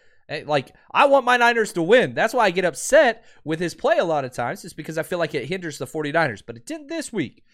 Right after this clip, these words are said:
And I hope it doesn't next week. And I hope we continue with that play. Um, I think that's important. Now, let's jump back to the offensive side. And this, again, I'm just trying to share some of the clips, some of my favorite plays.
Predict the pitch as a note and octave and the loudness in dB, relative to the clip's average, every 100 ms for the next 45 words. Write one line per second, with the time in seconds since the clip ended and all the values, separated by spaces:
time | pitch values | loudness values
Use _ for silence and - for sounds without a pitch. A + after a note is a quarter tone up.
0 | _ _ F#2 G#2 C#3 A3 A#3+ A#3+ B3+ C4+ | _ _ -10 -4 -4 -2 -2 -2 0 -2
1 | B3 - G#2 G2 G2 D#3 G3+ F3 F3+ - | -2 -6 -14 -12 -4 -2 -2 -6 -12 -10
2 | D#3 - C4 B3+ D#3+ A#2+ B2 A3+ _ _ | -12 -10 -12 -10 -10 -10 -10 -14 _ _
3 | _ _ C3+ F#3 - G3 F#3+ - G3 G#3+ | _ _ -6 -4 0 0 0 -2 2 2
4 | D3 _ _ _ _ _ - B2+ B2 A#2+ | 0 _ _ _ _ _ -6 -2 -2 -4
5 | - B2 E3+ F3+ E3 - A#2 D#3 D3 F2+ | -14 -10 -6 -4 -4 -6 -10 -6 -6 -8
6 | - _ _ _ F3 F#3 - _ - D#3 | -20 _ _ _ 4 4 2 _ -16 0
7 | A3+ C4+ - G3 B3+ A#3+ A#3 G#3+ G#3 F#3+ | 2 2 -8 0 0 0 2 2 2 -6
8 | E3 - E3 F3 D#3 C#3 A#2 B2 A#2 A2 | -4 2 2 2 -2 -10 -6 -2 -2 -4
9 | A#2+ F3+ G#3 F#3 D#3 E3+ D3+ - D3 G3+ | -4 -6 -4 -8 -4 -2 -2 -6 -10 -8
10 | - C4+ G3 G3+ F#3 - E3+ B2 - D#3+ | -4 -2 -2 -4 -4 -6 -8 -10 -4 -2
11 | E3 - D3+ B2+ G#2+ C3+ C3 C3 - A2+ | -2 -4 -10 -10 -8 -6 -6 -8 -10 -6
12 | A2 C3+ D3+ | -4 -6 -10